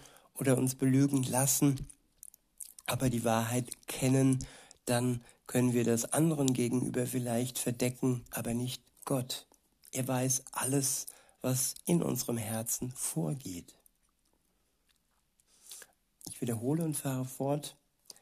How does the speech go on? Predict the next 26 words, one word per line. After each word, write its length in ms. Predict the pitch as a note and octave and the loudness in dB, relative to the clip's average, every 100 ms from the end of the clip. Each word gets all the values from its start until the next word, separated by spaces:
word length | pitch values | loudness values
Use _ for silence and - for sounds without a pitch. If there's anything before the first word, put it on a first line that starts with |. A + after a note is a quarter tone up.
| _ - | _ -4
Gott 260 | G3 F#3 | -4 -2
weiß, 520 | B2+ A#2+ B2 C3 - - - - | -4 0 0 0 -2 -8 -16 -6
dass 220 | A#2 - | -4 0
wir 220 | B2 - | 0 0
aufrichtig 720 | C3 C3 C3 B2+ - C3 - - - | 0 0 -6 -6 -4 -6 -6 -16 -8
sind. 560 | - C3+ B2+ G#2+ - - - _ _ _ - | -2 2 2 0 -8 -20 -20 _ _ _ -2
Und 200 | G#3+ G#3+ | 0 0
ich 220 | C#3 - | -2 -4
hoffe, 460 | - C3 - C#3 C3+ - _ _ - - | 0 0 2 0 0 -8 _ _ -20 -4
ihr 180 | C#3+ A#2+ | 0 2
wisst 280 | C3 C3 - | 4 2 0
es 220 | C3 - | -4 -4
auch. 540 | A2+ G2+ F2+ - - - _ _ _ _ _ _ - - | -6 -4 -6 -10 -14 -20 _ _ _ _ _ _ -18 -8
Versuchen 540 | C#3 C3 G#3+ - F3 | -4 0 0 2 4
wir 80 | C#3 | 4
jetzt 360 | C3 F#3 - - | 0 -2 -2 -6
schon, 440 | - B2+ C3 C3 - - - - - - - - - - - - | 0 2 2 -2 -10 -20 -20 -18 -18 -16 -18 -18 -20 -20 -20 -4
versuchen 520 | C#3 C3 E3 - D3 | 0 0 -2 0 2
wir 140 | C#3 B2+ | 4 4
jetzt 280 | C#3 D#3+ | 2 0
schon 280 | - B2 A2+ | -4 -4 -4
wieder, 480 | B2+ F3 C3+ B2 C3 - _ _ | 2 4 4 2 -2 -6 _ _
uns 220 | C#3+ C3+ | 0 2
selbst 520 | B2+ A#2+ C3+ - - - | 2 2 2 0 -2 -2
zu 120 | B2 | -2
loben? 640 | G#2+ G#2 A2+ C#3 F3+ | 0 2 0 2 2